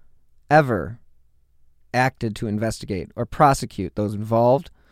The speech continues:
at least not publicly. And again, this has led to a variety of conspiracy theories. Now,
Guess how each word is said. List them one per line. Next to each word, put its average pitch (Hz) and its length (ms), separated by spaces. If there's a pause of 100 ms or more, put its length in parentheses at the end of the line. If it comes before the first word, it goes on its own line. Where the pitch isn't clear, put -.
(240)
at 117 100
least 135 200
not 123 180
publicly. - 460 (1040)
And 123 300
again, 113 520 (420)
this 117 240
has 107 220
led 110 300
to 107 360 (180)
a 107 200
variety 160 520
of 165 120
conspiracy 143 640
theories. 78 580 (1040)
Now, 139 280